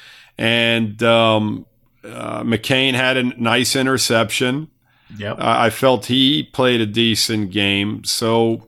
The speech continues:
Speaker 1: you know, overall, Mike, you know, the, the, the defense, I felt, did a very, very good job. Now, obviously, the score thirty-one to six. They came out. They went right up the field on us.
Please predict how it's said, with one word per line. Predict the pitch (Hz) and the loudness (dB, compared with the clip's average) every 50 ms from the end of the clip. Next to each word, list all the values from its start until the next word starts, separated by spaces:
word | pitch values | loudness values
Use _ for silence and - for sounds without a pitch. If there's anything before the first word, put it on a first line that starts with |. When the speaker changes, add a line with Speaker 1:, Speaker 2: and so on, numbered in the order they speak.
| - | -10
Speaker 1:
you | 165 185 | -4 -2
know, | 190 175 160 165 - | 2 2 2 2 4
overall, | 185 196 214 214 196 202 190 185 185 185 180 | 4 4 4 4 4 4 4 6 6 6 4
Mike, | 180 180 175 175 175 156 - - - _ | 4 2 0 0 0 -2 -4 -12 -20 _
you | 147 147 | -6 -4
know, | 143 139 135 139 139 | 0 2 2 2 0
the, | - 131 135 139 123 | -2 -2 -2 -2 -2
the, | 117 127 143 139 - 131 127 123 120 113 110 107 - _ _ _ - - - - - _ | -2 -8 -14 -10 -4 0 2 2 2 0 -2 -8 -16 _ _ _ -20 -20 -20 -20 -20 _
the | - 131 127 | 0 0 2
defense, | 113 143 160 170 156 - - 160 156 147 - - | 4 4 2 2 2 0 2 2 2 2 2 2
I | 139 127 120 | 2 2 0
felt, | - - 139 135 135 127 107 110 | 0 0 2 2 2 2 0 -2
did | 127 127 120 | -2 0 0
a | 117 | 0
very, | 110 107 104 123 127 127 127 123 | -2 0 0 2 4 4 4 4
very | 110 123 123 120 | 2 2 0 0
good | 107 110 120 107 | 2 0 -2 0
job. | 90 120 117 113 110 | 2 2 2 2 2
Now, | 117 117 117 127 | 2 2 2 2
obviously, | 131 131 131 131 135 - - 135 123 | 2 2 0 0 -2 0 -2 -2 -2
the | 117 104 | -2 -2
score | - - - 131 127 123 | -4 -2 0 0 0 0
thirty-one | 117 - 131 127 127 127 123 120 123 123 | 0 0 0 0 0 0 0 -2 -2 -2
to | 120 107 | 0 0
six. | - - 139 131 - - - | 0 0 0 0 0 -2 0
They | 135 131 131 | 0 0 0
came | 113 - 135 127 120 120 | 0 -2 -2 0 0 2
out. | 120 120 120 117 117 - | 2 2 2 2 0 -2
They | 117 110 | -4 -2
went | 110 107 107 101 | -2 -2 -4 -2
right | 120 113 117 117 | 0 0 2 2
up | 117 110 - - | 2 0 -2 -6
the | 110 | -10
field | - - - 117 117 117 117 110 113 | -10 -4 -2 0 0 0 0 2 2
on | 113 113 113 113 113 | 2 2 2 2 2
us. | 113 110 107 - - - - | 2 0 0 0 -2 -4 -6